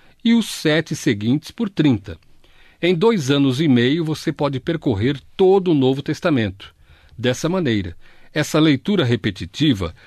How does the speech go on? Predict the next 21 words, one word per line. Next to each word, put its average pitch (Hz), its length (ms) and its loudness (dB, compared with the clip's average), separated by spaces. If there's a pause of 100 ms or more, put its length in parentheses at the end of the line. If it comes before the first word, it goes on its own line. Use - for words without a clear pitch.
(120)
fará 170 320 -2
com 165 180 -4
que 175 140 -6
você 156 280 -2
se - 220 -4
lembre 170 480 2
do 170 140 -4
que 196 120 -6
leu. 117 280 0 (560)
Agora 170 340 2
você 180 480 0
dirá, 131 380 2
"Bem, 117 280 -2 (480)
ao 196 160 0
ler 214 280 4
o 165 80 4
Antigo 110 280 0
Testamento 113 540 -2
faço - 340 -4
o 101 40 0
mesmo?" 110 440 -2